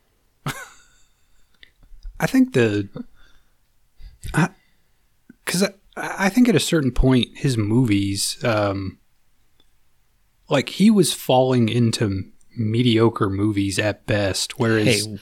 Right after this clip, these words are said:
Speaker 3: we haven't finished the filmography yet, dude.
Speaker 2: Yeah, but it's like, I mean, in wrestling, he was, like, the guy. I
Speaker 1: Yeah.
Speaker 2: mean, he was, like, the number one <laughs> top dude, so I guess if it's like,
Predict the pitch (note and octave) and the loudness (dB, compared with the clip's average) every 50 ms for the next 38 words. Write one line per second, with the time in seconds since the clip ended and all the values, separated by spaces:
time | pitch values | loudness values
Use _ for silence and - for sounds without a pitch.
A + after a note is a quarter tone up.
0 | _ _ _ A#3 A3+ A3+ A#3+ F#3 A#2+ G#2 - - C#3 C3 A#2+ A2+ - - - - | _ _ _ -6 -4 -2 0 0 -2 -2 -2 0 0 2 2 0 -2 -4 -6 -8
1 | - - - G#2 B2+ C#3+ C#3 A#2+ B2+ - - - - - - - - - - - | -8 -8 -6 -2 0 2 2 2 0 -4 -8 -12 -14 -14 -14 -14 -14 -14 -14 -14
2 | - - - G#3+ G#3 G#3 G3 G3 F#3 F#3 G3 G3 F#3+ - - F#3+ F#3 F3 - - | -12 -6 -2 0 2 2 2 2 2 2 4 4 2 2 2 0 0 -2 -4 -12
3 | - - F3 G3 G#3+ G#3+ G3+ F#3 G3+ G#3 F#3+ C3 A2 A#2 C3+ F#3+ G3 - - D3 | -6 0 2 4 6 6 6 4 4 4 4 4 4 4 4 2 2 0 2 2
4 | C3 B2+ A#2+ - - D#3+ G3 F#3 A#2 G2 G#2+ B2+ D#3+ E3 C#3 A2+ A2 A2 G#2+ G2+ | 4 4 4 4 4 4 4 4 4 4 2 4 4 4 4 4 2 2 2 0
5 | - - - A2+ A#2 B2 B2 A2 G2 G#2 G2+ A2+ B2 G2 F2 - - - - - | -2 -6 -4 0 2 2 4 2 2 0 -2 0 0 -2 -4 -6 -8 -16 -20 -16
6 | - - C3 A#2+ C3+ - - C3 D#3 D#3+ D#3+ D3 D#3 D3+ B2+ - - - - A2+ | -10 -4 -2 0 0 0 0 0 0 0 0 2 2 2 2 2 0 -6 -8 -2
7 | A#2 B2 C3 C3+ C3 A2+ A2 A#2 C3 C3+ A#2+ A#2 A2+ G2+ G#2+ A#2 A2+ A#2 A2+ G#2+ | 0 2 4 4 4 4 4 2 2 2 2 2 0 0 0 2 2 2 2 2
8 | A2 A2 F2+ - - - - - - _ _ - - - - - - - - B2+ | 0 0 -2 -4 -8 -20 -20 -20 -20 _ _ -20 -20 -20 -20 -20 -8 -2 0 0
9 | B2+ B2+ - _ - A#2+ C3+ C#3+ A2 G2 F#2+ G#2 G#2+ - - - G#2 G2 G2+ G2+ | 0 0 -4 _ -2 2 2 2 2 0 -4 -8 -8 -8 -6 -4 -4 -4 -4 -6
10 | - _ _ _ _ _ _ _ _ _ _ _ _ _ _ _ - C#3 B2+ C#3+ | -8 _ _ _ _ _ _ _ _ _ _ _ _ _ _ _ -4 -2 0 2
11 | E3 E3 E3 E3 C#3+ D3 D3+ C#3+ - C#3+ C3+ B2 A2 - _ | 2 2 2 0 0 0 -2 -2 0 0 0 0 0 -4 _